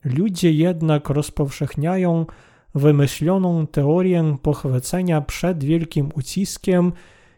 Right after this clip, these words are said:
i wielu z tych, którzy uwierzyli w nią, dochodzi wniosku, że nie ma potrzeby szczerze wierzyć w Pana.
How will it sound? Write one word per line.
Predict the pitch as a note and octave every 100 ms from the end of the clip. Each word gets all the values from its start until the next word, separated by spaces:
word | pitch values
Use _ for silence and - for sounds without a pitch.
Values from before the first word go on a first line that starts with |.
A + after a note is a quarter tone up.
| _
i | - C#3+
wielu | C3 F#3+ F3
z | C#3+ -
tych, | - G#3 D3+ - - - _ _
którzy | - E3+ D3+
uwierzyli | D#3 C#3+ C#3+ B2+ F3+ F3+
w | C3+ B2
nią, | D3 G3+ G3 F3+ - - _ _ -
dochodzi | C#3 D3+ - F#3+ G3+ E3 F3+
wniosku, | C#3 C3 G3 G3 - - F#3 E3 E3
że | D3+ C3+ C3+
nie | C3 G3
ma | F#3+
potrzeby | D#3 D3 - - G3 F#3 F#3 F3+ - _ _
szczerze | - - F#3+ F#3+ G3 F#3 -
wierzyć | D3 C#3+ C3 D#3+ -
w | -
Pana. | - D3+ A#2 A2+ A2+ A2+